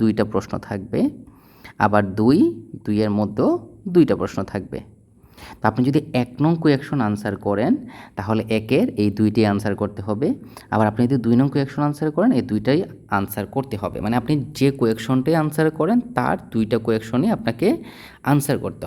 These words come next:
হবে। ওকে, তার মানে হচ্ছে যে প্রত্যেকটা বিভাগ থেকে চারটা করে কোয়েকশন আসবে, অর্থাৎ আপনার পরীক্ষাতে টোটাল চল্লিশটা প্রশ্ন আসবে। আপনাকে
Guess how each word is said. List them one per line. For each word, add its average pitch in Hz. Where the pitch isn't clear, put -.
হবে। -
ওকে, -
তার 151
মানে 170
হচ্ছে 170
যে 101
প্রত্যেকটা 170
বিভাগ 117
থেকে 147
চারটা 123
করে 107
কোয়েকশন 107
আসবে, -
অর্থাৎ 139
আপনার 113
পরীক্ষাতে 113
টোটাল 151
চল্লিশটা 180
প্রশ্ন 101
আসবে। -
আপনাকে 123